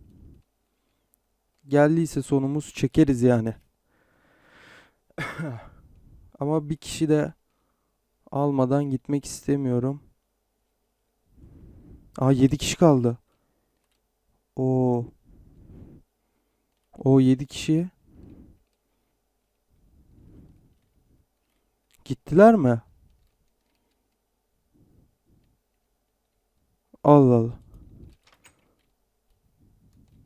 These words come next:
Dur, sakin. Dur, dur, dur, dur. Çok heyecanlı.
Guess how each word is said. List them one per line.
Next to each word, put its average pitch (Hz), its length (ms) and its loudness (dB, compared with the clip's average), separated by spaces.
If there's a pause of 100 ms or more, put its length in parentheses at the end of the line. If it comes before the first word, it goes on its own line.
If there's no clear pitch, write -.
(200)
Dur, 135 160 8 (220)
sakin. - 460 -4 (4000)
Dur, 147 200 2
dur, 156 200 6
dur, 151 220 6
dur. 160 160 6 (1800)
Çok 156 200 8
heyecanlı. 123 440 4